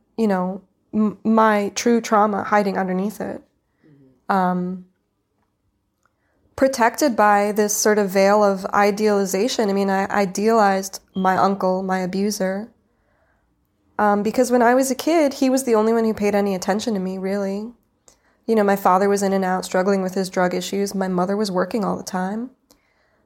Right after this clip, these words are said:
Speaker 1: But my uncle played with me, and he bought me birthday gifts, and he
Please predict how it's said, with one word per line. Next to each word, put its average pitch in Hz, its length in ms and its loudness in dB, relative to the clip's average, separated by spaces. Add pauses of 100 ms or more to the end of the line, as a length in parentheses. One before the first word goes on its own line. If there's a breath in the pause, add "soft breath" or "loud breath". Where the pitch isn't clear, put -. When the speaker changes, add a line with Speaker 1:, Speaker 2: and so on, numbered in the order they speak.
(100)
Speaker 1:
But 202 260 4
my 202 160 -2
uncle 214 540 0
played 285 340 0
with 269 180 0
me, 190 340 -4
and 196 200 -4
he 196 240 -4
bought 185 400 -2
me 240 180 0
birthday 254 400 0
gifts, 196 460 -4
and 196 240 -4
he 208 400 -4